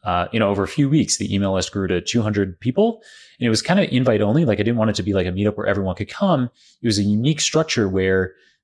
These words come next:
the assumption, if you were going to come to one of our meetings, which initially were, like, about every two weeks and then kinda became monthly, was that you would do the work. You would kind of have a,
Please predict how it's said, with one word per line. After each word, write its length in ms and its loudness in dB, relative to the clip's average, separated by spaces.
the 180 0
assumption, 580 2
if 160 -4
you 60 0
were 140 2
going 160 2
to 80 0
come 680 -2
to 440 0
one 200 -2
of 80 0
our 100 2
meetings, 360 0
which 120 -2
initially 440 0
were, 180 2
like, 280 0
about 200 0
every 160 0
two 200 -6
weeks 280 0
and 100 0
then 100 0
kinda 180 -2
became 260 -2
monthly, 480 2
was 200 2
that 140 4
you 180 0
would 300 0
do 500 2
the 100 2
work. 460 0
You 140 2
would 100 0
kind 120 2
of 60 0
have 420 0
a, 200 0